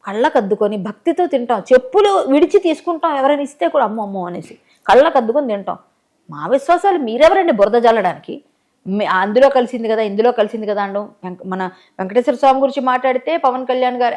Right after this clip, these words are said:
అంటే ఎందుకు వస్తాడంటే ఈయన మెయిన్ అతను, అతని ఉద్దేశం ఏంటంటే ఎక్కడైతే హిందువులు యూనిటీ పెరిగిపోతుందో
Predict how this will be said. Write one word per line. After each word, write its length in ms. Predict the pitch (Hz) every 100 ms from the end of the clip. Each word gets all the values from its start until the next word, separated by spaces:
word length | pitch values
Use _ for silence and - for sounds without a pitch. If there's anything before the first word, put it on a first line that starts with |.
| 240
అంటే 140 | 254 254
ఎందుకు 180 | 262 302
వస్తాడంటే 420 | 320 285 220 190 180
ఈయన 140 | 165 202 - _ _ _ _ _ _ _
మెయిన్ 340 | 214 247 349 392
అతను, 180 | 320 294 -
అతని 160 | 240 226
ఉద్దేశం 280 | 220 311 240
ఏంటంటే 280 | 196 185 262 427 - _ _ - 214
ఎక్కడైతే 500 | - 392 381 370 370 294
హిందువులు 360 | 269 277 294 254 233
యూనిటీ 300 | 247 254 262 220
పెరిగిపోతుందో 640 | 202 196 175 - 165